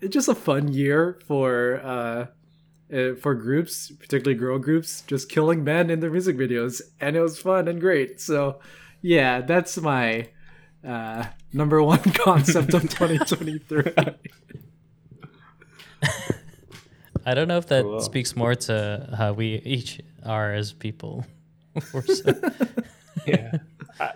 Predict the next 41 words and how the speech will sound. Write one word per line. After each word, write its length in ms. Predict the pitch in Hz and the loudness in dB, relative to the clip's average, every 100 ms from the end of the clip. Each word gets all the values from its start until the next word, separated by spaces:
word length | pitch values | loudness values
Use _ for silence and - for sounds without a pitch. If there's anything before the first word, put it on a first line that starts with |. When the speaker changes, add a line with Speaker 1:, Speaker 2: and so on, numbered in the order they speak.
| 156 | 0
Speaker 3:
I 100 | 143 | 2
just 180 | 180 139 | 4 2
like 180 | 117 | 0
the 80 | 113 | -2
critique 540 | - 117 - 123 117 110 | -6 -8 -8 -10 -10 -10
of 240 | - 147 | -8 -2
<laughs> 0 | |
capitalism. 800 | - 214 143 170 - 120 160 165 202 - 190 | 8 8 8 2 0 -4 4 6 6 4 4
Yeah. 300 | 139 143 139 - - _ - | 4 2 -2 -10 -20 _ -2
Speaker 1:
Yeah. 220 | 143 165 - 143 135 123 | 4 4 2 -12 -12 4
No, 160 | 190 | 6
that's 180 | 180 185 | 8 6
great. 100 | 180 | 6
Speaker 2:
Stephen 240 | - 185 170 | 6 6 8
hates 260 | 165 156 | 8 6
cap- 280 | 160 165 - - - - | 6 4 0 -10 -16 -16
Speaker 1:
<laughs> 240 | - - - - - | -16 -6 2 2 6
I 100 | 190 | 6
d-, 120 | 190 - - - | 6 -6 -20 2
honestly, 340 | 170 214 220 208 | 4 6 4 4
I 140 | 175 | 6
didn't 200 | 214 202 | 6 4
spend 320 | - 208 185 | 0 0 0
time 420 | - 131 143 160 | 2 2 2 2
with 360 | 147 151 143 123 | 2 2 0 -2
that 200 | 131 - | -4 -2
Triple 340 | 131 127 123 | -4 -2 -2
S 180 | 113 117 | -4 -4
release, 420 | 147 151 180 180 | -2 0 -2 -2
so 300 | - 135 120 | -2 -2 0
I 140 | 113 120 | 0 0
don't, 240 | 127 120 - - | -2 -4 -10 -4
actually 420 | 127 127 131 123 | -4 -2 0 0
wasn't 600 | 117 120 113 120 120 113 | 0 -4 -4 -4 -4 -4
as 360 | 107 110 110 - | -4 -6 -6 -8
aware 480 | 110 110 117 127 - | -6 -2 2 2 4
of 120 | 190 127 | 4 4
Speaker 3:
Yeah. 160 | 110 | 0
Speaker 1:
it. 100 | - - - | -2 -4 0
Speaker 3:
I 120 | 139 | 2
didn't 380 | 143 190 214 | 4 4 4